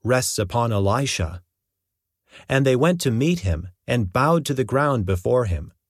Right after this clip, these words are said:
"Sir," they said, "just say the word, and fifty of our strongest men will search the wilderness for your master.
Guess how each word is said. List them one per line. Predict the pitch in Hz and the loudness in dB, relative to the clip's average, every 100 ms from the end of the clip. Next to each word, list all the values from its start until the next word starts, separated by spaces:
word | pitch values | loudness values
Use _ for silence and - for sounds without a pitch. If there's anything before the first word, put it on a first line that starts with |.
| _ _ _ _ _ - | _ _ _ _ _ -8
"Sir," | - 151 147 104 85 _ - | 0 4 4 4 -2 _ -4
they | 104 | -2
said, | 92 - 87 85 90 _ _ - | 0 0 0 -2 -8 _ _ 0
"just | 143 127 | 0 0
say | - 156 170 | 0 2 2
the | 151 | 2
word, | 113 127 131 87 90 _ _ _ _ - | 2 2 2 0 -4 _ _ _ _ -4
and | 127 107 | -2 -2
fifty | - 175 175 151 | 0 -2 0 0
of | 135 | 2
our | 120 110 | 2 0
strongest | - - 156 175 156 - | -2 0 2 2 2 -2
men | 131 135 113 | -2 0 0
will | 101 98 | 0 0
search | - 170 170 - | 0 0 0 -4
the | 117 | -2
wilderness | 127 151 131 95 87 | 2 2 2 0 0
for | - | -2
your | 104 98 | 0 0
master. | 104 113 - - 82 | 0 -2 -4 -8 -10